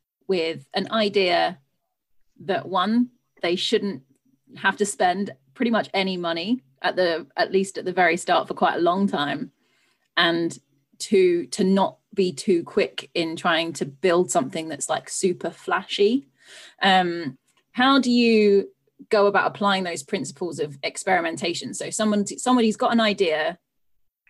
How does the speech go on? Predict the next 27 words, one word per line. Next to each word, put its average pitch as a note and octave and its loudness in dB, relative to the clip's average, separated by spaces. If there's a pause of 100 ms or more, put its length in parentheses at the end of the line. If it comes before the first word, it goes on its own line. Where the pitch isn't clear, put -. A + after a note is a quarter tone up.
(880)
but E3+ 0
they've F#3 0
done F3 -2
absolutely A3+ -2
nothing F#3 -6
yet. D#3+ -8
They've F#3+ -4
not G3+ -2
even F#3+ -2
spoken G#3+ 0
to F#3 -6
anyone F3 -6
about E3 -4
it. E3 -6 (960)
What A#3 0
are C4 -2
the C4+ 2
first G#3+ 0
practical - -8
steps - -4
that C3+ -8
you F3 -12
would D#3+ -12
encourage E3 -6
them D#3 -14
to C#3 -14
take? D3 -12